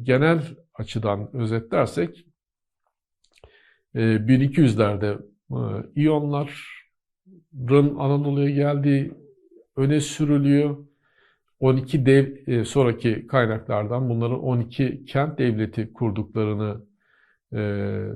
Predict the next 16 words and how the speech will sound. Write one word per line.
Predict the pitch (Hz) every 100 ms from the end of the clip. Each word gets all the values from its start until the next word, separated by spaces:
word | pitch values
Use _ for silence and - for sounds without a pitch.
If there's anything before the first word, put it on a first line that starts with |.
| 110 113
biliyoruz. | 131 123 120 127 123 120
Bir | 117 117
kolonizasyon | - - 117 117 113 117 113 - 143 143
hareketli, | 139 110 90 110 - 107 101 - 139 123
e, | 113
kuruyorlar | - 110 110 110 107
ve | 107
Doğu | 110 110
Akdeniz'in | 113 - 110 110 107 113
büyük | 123 -
bölümüne | 113 107 107 107 - _ _
hakimler | _ 107 107 - 117 113 113 107
ve, | 113 - _ _ _ _ 110
e, | 101 98
Karadeniz'de | - 110 110 110 110 104 123
de | 110 101